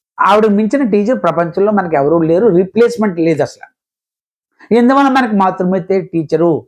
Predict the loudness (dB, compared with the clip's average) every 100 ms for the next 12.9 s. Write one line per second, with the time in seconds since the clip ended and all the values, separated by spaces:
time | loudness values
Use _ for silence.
0 | -6 0 0 0 -4 0 -2 -2 -8 -20
1 | -2 0 2 0 0 -6 -2 -2 0 -2
2 | -6 -10 -12 -16 -20 _ _ _ _ -20
3 | -2 2 2 -2 -10 -4 -2 -2 -2 -2
4 | 0 0 0 -4 -6 -4 0 2 2 2
5 | 2 2 -2 -2 -6 -6 -12 _ _ _
6 | -4 -2 0 -2 -4 -10 _ _ -2 2
7 | 2 0 0 0 -2 -2 0 0 -4 -10
8 | -16 -12 -14 -4 0 0 2 0 -2 -8
9 | -8 -10 -14 _ _ -20 -20 _ _ 0
10 | 2 2 0 0 0 0 -2 -2 -2 0
11 | -2 -6 _ _ _ _ _ _ -2 0
12 | 2 2 2 0 0 0 2 0 0